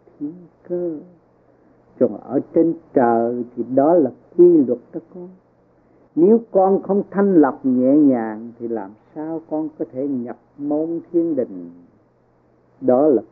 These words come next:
quy luật đó con. Quy luật đã ban sẵn cho con hết rồi. Sẵn toàn thân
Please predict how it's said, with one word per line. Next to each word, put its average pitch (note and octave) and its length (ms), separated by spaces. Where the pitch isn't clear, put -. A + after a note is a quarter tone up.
quy D3+ 200
luật A#2 160
đó D3+ 60
con. D#3 180
Quy F3 180
luật C#3 240
đã E3+ 120
ban F3+ 380
sẵn D3+ 340
cho F3 140
con E3 180
hết D#3 200
rồi. G2 220
Sẵn C#3 280
toàn G#2 420
thân E3 400